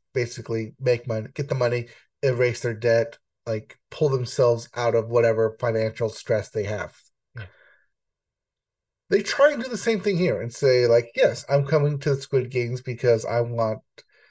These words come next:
Speaker 1: like, I want to win. Like, I watched the show. I think I can do good. I have these, like, student debts, medical debts, uh, housing debt, what have you, that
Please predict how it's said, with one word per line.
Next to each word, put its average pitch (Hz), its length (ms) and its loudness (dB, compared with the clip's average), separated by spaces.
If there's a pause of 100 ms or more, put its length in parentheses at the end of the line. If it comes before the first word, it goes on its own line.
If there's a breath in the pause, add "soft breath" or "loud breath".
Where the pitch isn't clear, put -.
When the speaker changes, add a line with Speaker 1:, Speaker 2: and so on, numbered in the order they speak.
(200 soft breath)
Speaker 1:
like, 98 200 -6
I 117 60 -2
want 107 240 -2
to 117 40 -4
win. 123 260 0
Like, 85 180 -10
I 107 80 -2
watched 113 320 0
the 123 80 -10
show. 117 500 4
I 107 180 -6
think 117 220 -10
I 101 120 0
can 117 240 -8
do 143 180 -2
good. 123 420 2 (380 loud breath)
I 110 280 -2
have 117 520 0
these, 123 400 -4 (160)
like, 120 300 -2 (100)
student 202 480 -6
debts, - 320 -2
medical 165 640 0
debts, - 540 -2 (480 soft breath)
uh, 135 420 2
housing 156 540 0
debt, 107 240 0
what 156 220 2
have 170 360 -2
you, 107 320 -4 (360)
that 123 320 2